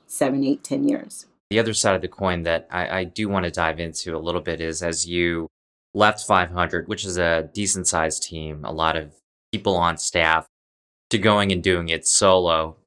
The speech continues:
Speaker 2: you're still seeing a lot of deals you're managing, but now you are the, the chief cook and bottle washer and really doing pretty much everything for Cake. And we'll get it, we'll get into that in a minute, but tell us a little bit about the adventure from going from five hundred to Cake.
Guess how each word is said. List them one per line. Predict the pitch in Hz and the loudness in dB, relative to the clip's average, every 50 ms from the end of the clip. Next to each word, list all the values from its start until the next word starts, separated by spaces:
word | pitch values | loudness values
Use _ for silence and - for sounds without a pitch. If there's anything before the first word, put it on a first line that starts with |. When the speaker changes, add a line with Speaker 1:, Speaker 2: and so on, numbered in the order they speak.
| _ _ | _ _
Speaker 2:
you're | - 107 | -8 -8
still | - - - 135 127 | -6 -2 -2 -2 0
seeing | - - - 95 90 87 | 0 -2 -2 -2 -2 -2
a | 85 | 0
lot | 85 82 82 80 82 | 2 2 2 2 0
of | 78 73 | -2 -4
deals | 82 78 78 78 80 78 - - | -4 -2 -2 -2 -2 -4 -4 -8
you're | 80 76 | -8 -4
managing, | 82 82 82 82 80 78 - 82 80 80 80 78 - _ _ _ _ _ _ _ | -2 0 0 0 -2 -4 -6 -6 -6 -6 -6 -8 -12 _ _ _ _ _ _ _
but | - 117 101 107 | 2 2 4 4
now | 107 107 107 107 107 107 101 98 92 - | 4 4 4 4 4 2 0 -2 -6 -10
you | 92 90 98 104 104 101 | -8 -4 -2 0 4 6
are | 101 98 95 92 92 90 90 - _ _ _ - | 6 8 8 8 6 4 2 -2 _ _ _ -4
the, | 87 87 85 82 80 - | -2 0 0 0 -2 -6
the | - | -8
chief | - - 104 95 90 - - | -6 -4 -2 -2 -4 -4 -8
cook | - - 92 87 - - | -2 0 0 0 -2 -6
and | 82 80 80 80 - _ | -10 -10 -10 -10 -10 _
bottle | - 80 82 82 82 80 | 0 2 2 2 2 0
washer | 80 80 80 78 78 - - 85 80 | 0 0 0 -2 -2 -4 -6 -6 -6
and | 80 80 78 | -6 -6 -4
really | 85 85 85 82 | -4 -2 -2 -2
doing | 78 - 82 82 80 80 78 _ _ - | -4 -4 -6 -6 -6 -8 -12 _ _ -8
pretty | - 90 | -6 -6
much | 82 82 - - - - | -4 -6 -8 -8 -8 -6
everything | 85 80 98 190 190 120 123 120 | -4 -2 -2 0 2 0 0 0
for | - 127 | -2 -2
Cake. | - - 131 127 139 135 - _ _ _ _ - | 0 2 2 2 2 0 -4 _ _ _ _ 2
And | - 139 139 | 2 4 4
we'll | 143 147 | 4 4
get | 147 165 180 190 | 8 8 8 8
it, | 190 - - | 6 2 2
we'll | 139 147 | 0 2
get | 143 143 180 196 | 4 4 4 4
into | 202 185 - - 123 | 4 -2 -4 -4 0
that | 117 113 113 | 2 4 4
in | 107 101 92 | 4 2 -2
a | 90 | -4
minute, | 87 87 90 95 95 92 85 80 - - | -4 -2 0 2 2 2 0 -2 -2 2
but | 98 92 - - - _ _ _ _ _ - - | 2 2 2 0 -6 _ _ _ _ _ -8 -4
tell | - 147 156 - | 0 0 2 2
us | 233 - - | 2 2 2
a | 180 | 2
little | 151 131 117 113 | 2 4 4 4
bit | 92 104 98 | 4 4 2
about | 95 78 - 92 87 87 87 - - | 2 2 2 4 4 4 4 2 -2
the | - 98 95 | -2 0 0
adventure | 92 85 78 95 92 92 90 - - 98 92 87 | 0 2 2 2 2 2 2 0 0 0 0 0
from | - - - 87 85 | -2 -4 -6 -6 -2
going | 82 90 87 87 85 | 0 2 2 2 0
from | - - 85 80 | -2 -8 -14 -6
five | - - 87 85 85 80 | 0 2 2 2 2 0
hundred | 85 85 80 78 82 80 - | -2 -6 -6 -8 -10 -12 -10
to | - 85 | -10 -10
Cake. | 78 - - 90 85 82 82 80 _ - | -10 -4 0 0 0 0 0 -4 _ -16